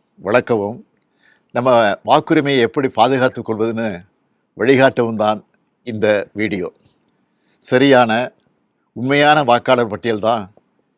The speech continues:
நியாயமான தேர்தலுக்கு அடிப்படை. எனவே, வாக்காளர் பட்டியல் திருத்தம் செய்யப்படுறத நாம எதிர்க்கல. ஆனா, போதுமான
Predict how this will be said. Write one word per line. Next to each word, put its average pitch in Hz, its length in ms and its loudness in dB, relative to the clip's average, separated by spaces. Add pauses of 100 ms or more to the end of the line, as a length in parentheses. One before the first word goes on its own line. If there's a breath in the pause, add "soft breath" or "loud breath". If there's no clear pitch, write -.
நியாயமான 135 680 2
தேர்தலுக்கு 110 600 -2 (400 soft breath)
அடிப்படை. 117 480 -6 (720)
எனவே, 120 540 2 (540)
வாக்காளர் 156 540 4
பட்டியல் 127 320 -2
திருத்தம் 127 380 -4
செய்யப்படுறத 107 600 -2 (460)
நாம 107 480 -2 (220)
எதிர்க்கல. 104 460 -6 (640)
ஆனா, 113 460 -2 (560 loud breath)
போதுமான 147 760 4